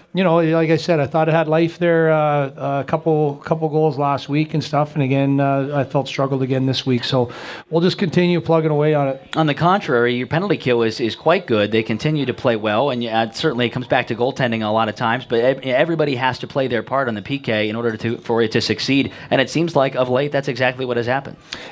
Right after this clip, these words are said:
Speaker 1: Yeah, I mean, our P K has been really good. Of course, it's, you, you know, Ryan Foster has a lot to do with it. I think it has a lot to do with our,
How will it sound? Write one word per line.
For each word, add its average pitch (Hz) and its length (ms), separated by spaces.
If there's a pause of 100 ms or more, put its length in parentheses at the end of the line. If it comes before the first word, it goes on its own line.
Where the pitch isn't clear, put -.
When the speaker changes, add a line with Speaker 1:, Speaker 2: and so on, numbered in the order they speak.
Speaker 1:
Yeah, 220 140
I 147 60
mean, 156 140
our 156 80
P 170 160
K 165 160
has 151 80
been 143 100
really 135 200
good. 123 160
Of 120 100
course, 131 340
it's, - 220
you, 131 80
you 131 300
know, 120 100
Ryan 135 340
Foster 139 440
has 123 100
a 127 40
lot 139 280
to 139 100
do 135 120
with 147 120
it. 156 100
I 135 80
think 131 200
it 123 40
has 127 120
a 123 40
lot 135 240
to 131 60
do 131 140
with 135 180
our, 127 220